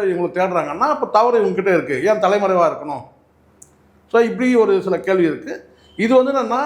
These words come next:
ஒரு நடிகை வந்து ஏற்கனவே உங்களுக்கு தெரியும் சார், மலையாள படத்துல வந்து, அஹ், இந்த மாதிரியான பல சிக்கல்கள் இருக்கு. இது தொடர்ச்சியா வந்து நடிகர் சங்கமே கலைக்கப்பட்டு புதுசா ஒரு சங்கமே வந்து நிர்மாணிச்சாங்க இப்பதான். அப்படி இருக்கும்போது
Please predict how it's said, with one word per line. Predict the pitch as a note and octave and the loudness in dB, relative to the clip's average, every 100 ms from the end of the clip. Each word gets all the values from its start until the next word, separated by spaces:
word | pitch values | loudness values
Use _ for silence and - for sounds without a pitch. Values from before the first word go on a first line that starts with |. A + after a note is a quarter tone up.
| C#4+ | -4
ஒரு | F#3+ D#3 | -4 -2
நடிகை | D#3+ A3 C4 B3+ | -2 -2 -2 2
வந்து | A3+ G3 G#3+ C4 C#4 - - - | 0 0 -2 -2 -4 -10 -10 0
ஏற்கனவே | D3+ E3 F3+ A#3 | 0 0 -2 0
உங்களுக்கு | A3+ G3 F#3+ | -2 -4 -4
தெரியும் | G3 F#3 | -2 -2
சார், | E3+ D#3 - - | -2 -2 -10 -20
மலையாள | A#2+ C3 E3+ E3+ | -6 0 0 0
படத்துல | D3+ D3 C#3+ | -4 -4 -2
வந்து, | C#3+ G3 - - _ _ _ - | 0 0 -2 -12 _ _ _ -4
அஹ், | D#3+ E3 D#3+ | 0 2 0
இந்த | D3+ | 0
மாதிரியான | D#3 E3 E3+ E3+ | 2 2 0 -2
பல | D#3 | -4
சிக்கல்கள் | D3+ D3+ E3 D#3 D3 | -6 -2 0 2 0
இருக்கு. | D3 - C#3+ C#3+ - - - _ - | -2 0 0 0 -4 -16 -20 _ -10
இது | B2+ | -2
தொடர்ச்சியா | C#3+ E3 D#3+ F#3+ | 0 0 2 2
வந்து | E3+ F3 | 2 -2
நடிகர் | C#3 F3 G3 - | -2 0 0 0
சங்கமே | C#3+ D#3+ G3 G3+ | -2 0 0 0
கலைக்கப்பட்டு | F3 E3+ E3 E3+ F#3+ | 0 -2 -2 -4 -6
புதுசா | F#3+ F3 F#3 F#3+ | -8 -6 0 0
ஒரு | D#3+ | 0
சங்கமே | E3 D#3+ E3 F3+ | -2 0 0 0
வந்து | D#3+ F3+ | 0 0
நிர்மாணிச்சாங்க | D3+ F3 E3+ D#3 E3+ | 0 2 0 0 0
இப்பதான். | D3 C#3+ E3+ C#3+ - - _ _ _ - - | -2 -2 -2 -2 -8 -20 _ _ _ -14 -4
அப்படி | D#3 A3 | 0 0
இருக்கும்போது | A#3+ A3+ E3 | 0 0 -2